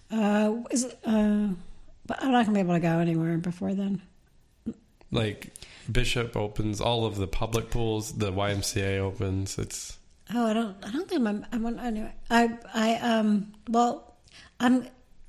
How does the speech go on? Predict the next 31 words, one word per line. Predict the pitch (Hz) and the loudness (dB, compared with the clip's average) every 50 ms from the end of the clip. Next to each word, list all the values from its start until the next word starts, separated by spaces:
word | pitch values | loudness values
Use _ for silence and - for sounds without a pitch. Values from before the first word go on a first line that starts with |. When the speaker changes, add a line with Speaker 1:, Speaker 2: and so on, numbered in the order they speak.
| - - - - - - - - - - - | -20 -20 -20 -20 -20 -20 -20 -20 -20 -12 -4
Speaker 1:
so | - - 262 247 240 233 233 233 | 2 4 6 8 8 8 6 6
next | 226 233 247 240 240 - | 4 4 2 2 0 0
week | 240 240 233 214 202 220 226 - - - - - _ _ _ _ _ _ _ _ _ _ _ _ _ _ _ _ _ _ _ _ _ _ - | 2 4 6 6 6 4 2 -2 -8 -16 -18 -20 _ _ _ _ _ _ _ _ _ _ _ _ _ _ _ _ _ _ _ _ _ _ 0
is, | 226 226 220 214 208 202 196 196 202 202 196 190 - - - - - _ - - - - - - - - - - - - - | 2 4 6 6 6 8 6 6 6 4 0 -2 -6 -8 -14 -20 -20 _ -20 -20 -20 -20 -20 -20 -20 -20 -20 -20 -12 -4 0
um, | 214 208 196 185 185 180 175 175 175 175 175 - - - - - | 2 4 4 6 6 4 4 4 4 2 0 -4 -10 -20 -10 -2
oh, | - 262 | 0 4
Wednesday's | 220 226 226 196 202 208 | 4 6 6 6 4 4
the | 202 190 | 4 4
last | 190 185 - | 4 4 4
day | 202 | 2
of | 185 | 0
school. | - - 180 165 - - | 0 -2 -4 -4 -4 0
Okay. | 180 202 190 190 - - - - - - - _ - | 2 2 2 0 -2 -8 -20 -20 -20 -20 -10 _ 2
And | 247 226 | 4 4
then | 226 226 226 220 - | 6 4 2 0 0
I'm | - 240 233 | 0 2 2
out | 202 214 214 | 2 2 2
of | 214 | 0
town. | 208 214 220 220 226 233 226 202 | 0 0 0 2 2 2 0 0
I | 208 208 | 0 0
go | 208 214 | 0 2
to | 208 | 2
Atlanta | 202 196 190 185 180 180 190 214 233 254 277 294 285 - - _ _ _ _ - | 2 2 2 2 2 4 4 2 2 2 2 0 0 -4 -10 _ _ _ _ -4
for | - | -2
a | - | 2
Speaker 2:
Mm-hmm. | 226 247 254 254 | 4 4 6 6
Speaker 1:
night | 262 262 285 320 349 330 - - | 4 4 4 2 2 0 -2 -4
to | 233 233 214 | -4 -4 -4
see | - - 208 202 | -2 -2 0 0
Heather | 202 208 208 214 | 0 2 2 2
McMahon. | 214 214 208 208 208 202 196 208 233 285 330 339 | 2 0 0 0 0 0 2 2 2 0 0 -2